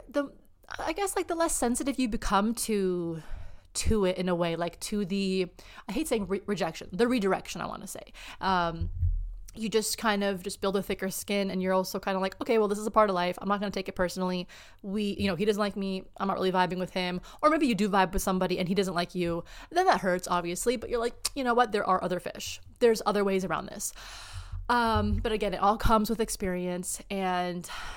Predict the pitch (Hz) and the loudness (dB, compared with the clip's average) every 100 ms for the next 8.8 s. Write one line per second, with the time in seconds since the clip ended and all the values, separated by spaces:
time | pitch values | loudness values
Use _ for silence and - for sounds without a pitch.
0 | - - 190 240 233 - 233 285 320 185 | -12 -16 -4 -2 0 -2 -4 -4 -4 -2
1 | 185 202 202 196 196 190 190 - - - | 0 0 -2 -2 -2 -2 -4 -8 -14 -8
2 | 175 240 226 190 - - 269 196 - - | 0 4 4 2 2 -2 -2 -2 -8 -20
3 | - 190 302 247 185 - - 220 - - | -6 0 2 2 -2 -6 -8 -6 -2 0
4 | - - - - - - - - - 226 | 0 -4 -12 -12 -12 -16 -20 -20 -8 -6
5 | - 269 233 196 214 196 196 190 185 180 | -4 -4 -4 -4 -4 -2 -2 -2 -4 -4
6 | 190 180 180 - - 185 196 214 214 202 | -6 -10 -12 -16 -6 -2 2 0 0 0
7 | 196 180 185 214 226 175 - 165 - - | 0 0 0 -2 -2 -4 -8 -10 -6 -6
8 | - 175 - - - - 60 - | -6 -8 -6 -6 -6 -8 -8 -8